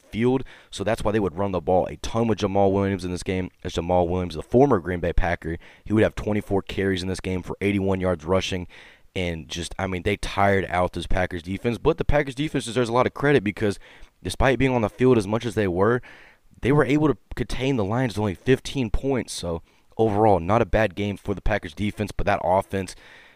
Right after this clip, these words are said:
man, they have gotta figure something out because, you know, they tried to get D J Moore. They couldn't. They could have gone out and got Clay-, Chase Claypool, which I know a lot of people, gr-, especially Green Bay Packer fans, did not want him for some reason, but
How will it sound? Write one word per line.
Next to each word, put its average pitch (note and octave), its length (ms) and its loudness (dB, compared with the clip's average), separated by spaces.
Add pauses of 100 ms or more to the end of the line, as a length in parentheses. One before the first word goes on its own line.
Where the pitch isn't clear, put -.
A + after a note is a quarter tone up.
(140)
man, F#2 360 -2
they A2 180 4
have A2 140 0
gotta F2+ 200 0
figure F2 360 -6
something F2+ 420 -4
out F2+ 160 -2
because, F2 300 -8
you F2+ 80 -6
know, F2+ 80 -2
they F#2+ 100 -2
tried B2+ 240 2
to C3 60 0
get B2+ 160 -2
D B2+ 160 2
J A#2+ 180 0
Moore. A#2 320 2
They G2 120 -2
couldn't. B2 460 0 (340)
They F2+ 100 -10
could - 180 -2
have A#2+ 160 -2
gone A#2 220 0
out A2+ 100 -2
and F#2+ 100 -10
got G2+ 200 -4
Clay-, A2 220 -4
Chase - 260 -2
Claypool, G#2+ 400 0
which G2+ 160 0
I - 20 -2
know B2+ 140 2
a - 20 2
lot F#2 140 2
of F2+ 80 -2
people, F#2+ 280 -4
gr-, F2 140 -12
especially A#2+ 240 -6
Green F2 220 -6
Bay F2+ 100 -2
Packer F#2+ 300 0
fans, G2 260 -4
did D#2+ 80 -12
not E2 180 -2
want F#2 220 -2
him G#2 60 -4
for A2 120 -6
some A2 260 -2
reason, A2 340 0
but F2+ 220 -4